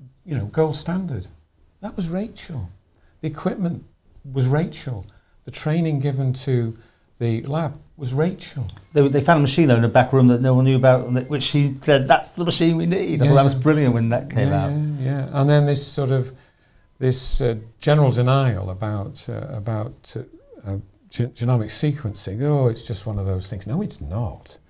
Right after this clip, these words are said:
Speaker 1: It's not one of those things. And, um, I think Rachel said this in public somewhere, that, that there are ways of analysing, uh,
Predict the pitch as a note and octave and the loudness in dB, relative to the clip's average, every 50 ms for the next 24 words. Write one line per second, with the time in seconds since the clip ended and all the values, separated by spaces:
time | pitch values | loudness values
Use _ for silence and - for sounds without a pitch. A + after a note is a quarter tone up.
0 | _ _ _ _ _ _ - A2+ - - B2+ B2 D3 F3 F#3 - D#3 A#2+ G#2+ G2 | _ _ _ _ _ _ -14 -10 -4 0 0 2 2 2 2 0 -2 -4 -4 -4
1 | F#2 F2 - - F2 D#2 D2 D2 - - - - D#2 C#2+ C#2+ D2+ E2 - - A#2 | -4 -6 -8 -10 -12 -12 -12 -14 -16 -18 -16 -16 -14 -14 -14 -16 -16 -10 -8 -6
2 | A#2 A2+ - - - - _ _ _ _ _ _ _ _ _ _ - A2+ A2 A2 | -6 -6 -8 -12 -20 -20 _ _ _ _ _ _ _ _ _ _ -8 -6 -4 -4
3 | A2+ - - C3+ G#2+ - - B2+ G#2+ G2 - - A#2 A2+ A2 A#2 - - A2+ - | -6 -6 -8 -8 -8 -4 -4 -4 -4 -6 -8 -8 -8 -8 -8 -8 -8 -10 -10 -10
4 | - - A#2 G#2+ G#2 A2 G2+ - A#2 A2+ G2+ - - E3+ E3 F3 D3+ A2+ A2 - | -6 -6 -6 -6 -6 -8 -8 -6 -8 -8 -8 -8 -8 -8 -6 -4 -4 -6 -6 -8
5 | - - - F#2 F2 E2 E2+ F2+ G2+ A2+ A#2+ A#2 B2+ A#2+ - - C3+ B2 C3+ - | -10 -10 -8 -8 -8 -6 -6 -6 -4 -4 -4 -2 -2 -4 -4 -4 -6 -6 -6 -4
6 | B2 A#2 A2+ A#2+ B2+ C#3 C#3+ C#3 C3+ B2+ A2+ - - - _ _ _ _ _ _ | -4 -2 0 0 2 2 2 2 2 0 0 -2 -8 -18 _ _ _ _ _ _
7 | _ _ - - A2+ G#2 A2 B2 B2 B2+ A#2+ A2+ G#2 F#2+ G#2+ G#2+ G2+ F#2+ G2 - | _ _ -14 -10 -6 -2 0 2 2 2 0 0 -2 -4 -6 -6 -6 -8 -12 -14
8 | - - A#2+ C3 C#3 C3+ B2+ A#2 A2 G#2 G2 F#2+ G#2+ G2+ F#2+ F#2+ F#2+ - _ _ | -12 -6 -2 0 0 2 2 2 0 -2 -4 -6 -6 -6 -8 -8 -10 -12 _ _
9 | _ - F#2+ F2+ | _ -14 -12 -12